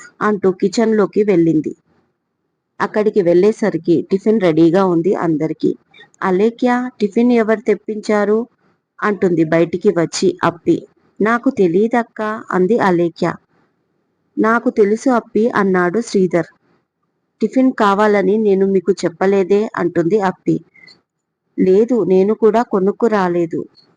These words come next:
అమ్మ పంపించింది," ఈజీగా అబద్ధం చెప్పేశాడు శ్రీధర్. ఇద్దరికి ప్లేట్లో పెట్టి ఇచ్చింది, తను కూడా ప్లేట్లో పెట్టుకుంది. "బావ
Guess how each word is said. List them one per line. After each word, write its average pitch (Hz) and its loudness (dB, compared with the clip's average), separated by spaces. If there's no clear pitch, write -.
అమ్మ 180 -2
పంపించింది," 175 -2
ఈజీగా 196 2
అబద్ధం 175 0
చెప్పేశాడు 170 -2
శ్రీధర్. 160 0
ఇద్దరికి 247 0
ప్లేట్లో 196 0
పెట్టి 170 2
ఇచ్చింది, 160 -2
తను 180 2
కూడా 226 4
ప్లేట్లో 196 0
పెట్టుకుంది. 175 0
"బావ 165 -2